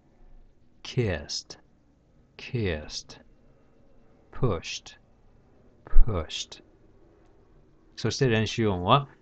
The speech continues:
えー、単語は二つになってしまいます。シラブが二つになります。ended。ended。Okay。hated。hated。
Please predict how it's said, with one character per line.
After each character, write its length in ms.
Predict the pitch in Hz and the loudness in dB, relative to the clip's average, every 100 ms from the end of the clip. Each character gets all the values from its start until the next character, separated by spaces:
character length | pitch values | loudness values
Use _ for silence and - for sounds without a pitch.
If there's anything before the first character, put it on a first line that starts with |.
| - 101 | -14 -8
え 300 | 92 82 80 | -6 -6 -6
ー、 60 | |
単 160 | 107 107 | -4 -2
語 60 | |
は 60 | 92 | -4
二 180 | - 104 | -6 -4
つ 60 | |
に 80 | 156 | -2
な 80 | 90 | -2
っ 20 | |
て 80 | - | -6
し 100 | - | -12
ま 60 | 78 | -12
い 20 | |
ま 80 | 73 | -6
す。 60 | |
シ 80 | 135 | -4
ラ 60 | 107 | -2
ブ 80 | |
が 40 | 85 | -4
二 140 | - | -6
つ 80 | - | -6
に 60 | 95 | -6
な 60 | |
り 60 | 78 | -8
ま 100 | 69 | -12
す。 200 | - - - _ - - - - - - | -18 -20 -20 _ -20 -20 -20 -20 -20 -8
ended。 960 | 101 92 92 92 90 85 78 71 71 - - _ - _ _ _ _ _ - _ _ | -4 -4 -4 -6 -6 -4 -4 -6 -12 -18 -20 _ -20 _ _ _ _ _ -20 _ _
ended。 480 | 107 95 90 80 71 - - _ _ _ _ _ _ _ - | -8 -6 -4 -8 -12 -18 -20 _ _ _ _ _ _ _ -20
Okay。 200 | - 87 - - _ _ _ _ - - | -14 -14 -14 -20 _ _ _ _ -20 -14
hated。 840 | - 101 101 104 101 92 78 73 - - - - - - - - _ _ - _ _ | -6 -4 -2 -4 -6 -6 -8 -10 -16 -20 -20 -20 -20 -20 -20 -20 _ _ -20 _ _
hated。 600 | - - 104 92 85 73 | -20 -8 -4 -2 -4 -8